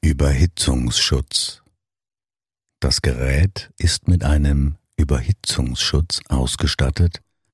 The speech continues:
der das Gerät stoppt, wenn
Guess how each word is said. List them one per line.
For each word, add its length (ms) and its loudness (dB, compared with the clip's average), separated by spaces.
der 160 0
das 240 -2
Gerät 420 -2
stoppt, 500 -4
wenn 380 2